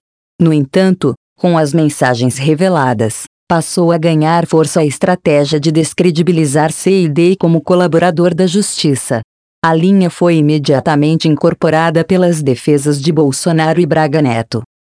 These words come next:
Na sexta-feira, treze, após o ministro Alexandre de Moraes determinar que a empresa Meta fornecesse, em até vinte e quatro horas, dados completos do perfil atribuído a C I D,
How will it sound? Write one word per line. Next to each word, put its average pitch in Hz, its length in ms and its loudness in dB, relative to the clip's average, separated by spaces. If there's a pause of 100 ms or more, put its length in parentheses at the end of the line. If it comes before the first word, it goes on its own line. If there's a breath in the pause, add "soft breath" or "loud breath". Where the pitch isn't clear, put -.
(220)
Na 175 140 2
sexta-feira, 185 960 0 (220)
treze, 190 480 2 (200)
após 175 440 0
o 185 80 2
ministro 175 520 2
Alexandre 160 680 0
de 151 100 -2
Moraes 170 420 2
determinar 156 680 0
que - 100 -4
a 170 60 0
empresa 160 480 0
Meta 156 360 0
fornecesse, 156 840 -2 (240)
em 165 240 2
até 151 200 0
vinte 151 260 0
e 202 40 -4
quatro 147 400 -2
horas, 165 480 0 (240)
dados 160 460 0
completos 170 580 0
do 170 140 0
perfil 180 500 0
atribuído 170 560 0
a 165 60 2
C - 220 -2
I 180 100 0
D, 180 240 2